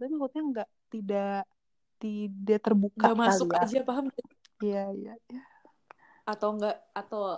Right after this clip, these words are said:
Speaker 2: "Ih, gila, ngomongnya paham nggak sih kayak anak zaman sekarang?" Bukan gitu.
Speaker 1: Eh, aku mah anak zaman sekarang.
Speaker 2: Iya, iya, iya. Eh, kayak ngobrol, kan kita punya ini nggak sih, punya rasa ketika lagi ngobrol sama orang, "Ih, enak banget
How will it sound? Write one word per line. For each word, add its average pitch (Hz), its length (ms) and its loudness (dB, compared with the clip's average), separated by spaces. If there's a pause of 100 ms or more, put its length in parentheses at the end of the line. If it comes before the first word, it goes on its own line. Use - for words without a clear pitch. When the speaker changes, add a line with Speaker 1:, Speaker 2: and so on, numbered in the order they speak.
(120)
Speaker 2:
"Ih, 240 160 -6
gila, 185 240 -6
ngomongnya 214 320 -6
paham 220 300 -4
nggak 196 180 -2
sih 277 140 -6
kayak 226 180 -4
anak 214 80 -10
zaman 202 240 -6
sekarang?" 214 400 -8
Bukan 175 220 -4
gitu. - 140 -8 (120)
Speaker 1:
Eh, 151 160 2 (200)
aku - 180 8 (100)
mah 554 80 10 (160)
anak 339 140 0
zaman 262 180 2
sekarang. 427 640 -6 (1300)
Speaker 2:
Iya, 190 160 -2 (100)
iya, 160 140 -2 (140)
iya. 160 100 -8 (260)
Eh, 214 160 -4
kayak 214 360 -2 (440)
ngobrol, 196 760 -4
kan 359 100 -2 (100)
kita 339 320 -2 (160)
punya 220 320 -4
ini 240 160 -6
nggak 196 160 -6
sih, 240 100 -12
punya 214 220 -4
rasa 175 340 -6
ketika 196 300 -8
lagi 180 180 -10
ngobrol 165 320 -6
sama 170 240 -8
orang, 156 380 -10 (640)
"Ih, 240 160 -10
enak 190 160 -14
banget 196 240 -8